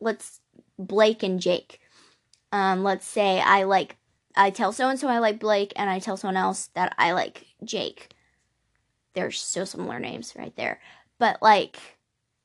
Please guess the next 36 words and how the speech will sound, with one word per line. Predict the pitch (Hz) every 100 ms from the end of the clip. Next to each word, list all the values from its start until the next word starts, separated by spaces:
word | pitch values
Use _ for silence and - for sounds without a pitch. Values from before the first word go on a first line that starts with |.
| _ _ _ _ -
this | 220 302 -
way, | 226 220
if | 226 -
I | 233 220
know | 214 202 202 220 - -
I |
can't | 233 233 208
trust, | - 226 208 - - - _ _ _
so | - 233 208
that | 220 -
way | 214
if | 220
I | 214
know | 202 190 -
Blake | - 247 277 -
gets | 190 -
out, | 175 175 -
then | -
I | 185
can't | - - 226
trust | 180 -
this | 254
person. | - 180 - 120 -
Or | 190
if | 185
Jake | 226 233 -
gets | 196 208
out, | 196 190
I |
can't | - - -
trust | - -
that | 196 -
person | - - 185
with | 107 -
my | -
crush. | - - -